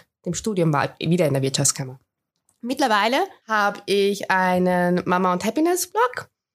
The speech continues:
Es ist ein, ja, er ist einer der größten im deutschsprachigen Raum, war damit bei der Cebit nominiert, hab dazu noch ein Label, The Little Big Style und ja, und bin online sehr fleißig und eifrig unterwegs.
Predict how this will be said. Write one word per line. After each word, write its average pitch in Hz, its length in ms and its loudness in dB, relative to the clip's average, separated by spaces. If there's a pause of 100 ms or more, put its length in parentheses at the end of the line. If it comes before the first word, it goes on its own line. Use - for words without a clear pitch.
(240)
Es 208 460 0 (680)
ist 220 320 0
ein, 196 220 2
ja, 214 320 0 (160)
er 190 140 2
ist - 580 0
einer 202 220 2
der 202 80 2
größten 202 320 0
im 190 40 2
deutschsprachigen 180 540 0
Raum, 262 300 2
war 226 80 2
damit 214 300 -2
bei 208 100 -4
der 202 160 -4
Cebit 311 500 0
nominiert, 285 580 0 (400)
hab 226 200 0
dazu 233 360 0
noch 208 220 2
ein 196 420 2
Label, 240 320 2 (380)
The 247 80 0
Little 208 200 2
Big 196 200 -4
Style 320 560 0 (160)
und 254 580 0
ja, 247 320 2 (300)
und 226 220 -10
bin 262 180 0
online 208 480 2
sehr 196 340 0
fleißig 190 580 0
und 311 140 2
eifrig 214 340 -2
unterwegs. 226 640 0